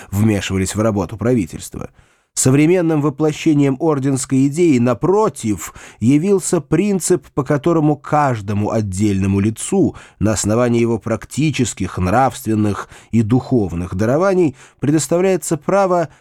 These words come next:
в определённой степени повелевать и повиноваться. Ранг и, следовательно, степень ответственности здесь вполне соразмерны с личностью и как должность постоянно сменяются. Это и есть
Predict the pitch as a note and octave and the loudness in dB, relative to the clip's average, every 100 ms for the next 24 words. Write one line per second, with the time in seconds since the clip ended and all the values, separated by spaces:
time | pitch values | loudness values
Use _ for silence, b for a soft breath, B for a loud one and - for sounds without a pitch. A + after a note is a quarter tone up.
0 | b G2+ C#3 C3+ D#3 C#3 E3 F#3 F3+ D#3+ | b -4 -2 2 0 2 2 4 2 2
1 | D3+ C#3+ - - E3 D#3 C#3 C3+ A#2+ B | 0 -2 -8 0 0 2 2 2 2 B
2 | B _ C#3+ B2+ B2+ A#2+ G#2 D#3+ D#3 - | B _ 0 2 2 2 0 0 -2 -8
3 | - C3+ C#3+ C3 C3+ C3+ G#2+ D#2 - - | -6 -2 0 2 2 2 -2 -6 -8 -10
4 | B1+ - _ F#2+ G2 E3 E3+ A2+ - - | -10 -14 _ 0 2 2 2 -2 -10 -20
5 | b - G2+ - C3+ C3 A#2+ A#2 A2+ - | b -8 -6 -2 0 0 0 0 0 -2
6 | - C3 A2+ G#2 G#2+ G2+ D#3+ E3+ - C3 | -2 0 0 0 -2 0 -2 -2 -2 -2
7 | A#2+ B2+ B2+ C#3 C#3 - - D3 C#3+ C#3+ | 0 -2 -2 0 -2 -4 -2 0 0 0
8 | - C#3+ C#3 C3+ C#3+ C#3 C3 B2+ B B | -2 -2 0 2 2 2 2 2 B B
9 | - - D3+ F#3+ - - F#2 - F#2 F2 | -4 -2 0 -2 -4 -4 -4 -4 -4 -4
10 | B B - G2 G2+ F2 E2+ C#3+ F3 B2+ | B B -6 -2 -2 -2 0 2 2 0
11 | G#2 - G2 - - B2 C3 B2+ - C#3 | -4 -4 -8 -4 0 2 2 0 0 0
12 | C#3 C#3+ F#2+ D#2 - - D2+ D#2 b b | 2 0 -2 -6 -8 -8 -6 -8 b b
13 | - G#3 E3 B2+ A2 C#3+ - - | -6 0 2 2 0 -2 -6 -16